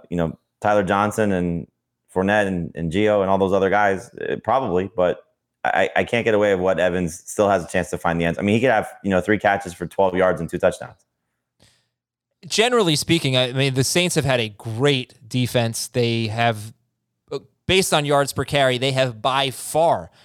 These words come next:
Speaker 2: the best run defense in football. Um,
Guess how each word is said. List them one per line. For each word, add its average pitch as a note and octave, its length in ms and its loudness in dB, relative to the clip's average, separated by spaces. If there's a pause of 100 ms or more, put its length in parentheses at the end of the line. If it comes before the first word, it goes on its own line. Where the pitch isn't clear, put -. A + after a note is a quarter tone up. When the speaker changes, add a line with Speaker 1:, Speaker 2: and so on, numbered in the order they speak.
(200)
Speaker 2:
the C3 100 -6
best C3 240 0
run C3 180 2
defense A#2 400 -6
in G#2+ 80 -8
football. F2 560 -2 (460)
Um, G2 580 0